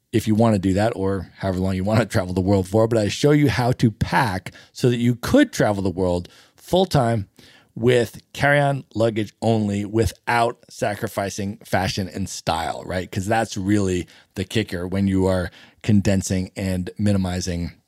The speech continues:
your luggage. And so I have been doing that workshop over the years, but as I continue to travel, I, of course, continue to learn new things,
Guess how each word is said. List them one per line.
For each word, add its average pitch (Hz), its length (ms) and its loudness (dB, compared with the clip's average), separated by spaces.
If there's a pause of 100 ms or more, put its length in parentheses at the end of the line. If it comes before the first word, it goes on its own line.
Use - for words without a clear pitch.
your 95 440 0 (220)
luggage. 110 640 0
And 101 160 -4
so 110 280 2
I 110 140 0
have 120 500 0 (380)
been 113 640 2
doing 165 360 4
that 120 180 0
workshop 107 580 -2
over 123 240 -2
the 107 120 -2
years, 120 420 0
but - 320 0
as 127 240 0
I 120 80 0
continue 131 400 -2
to 113 120 -6
travel, 196 440 -2
I, 131 100 2
of - 140 -4
course, 165 320 0
continue 123 400 -2
to 117 140 -8
learn 117 340 -2
new 117 140 4
things, 123 580 0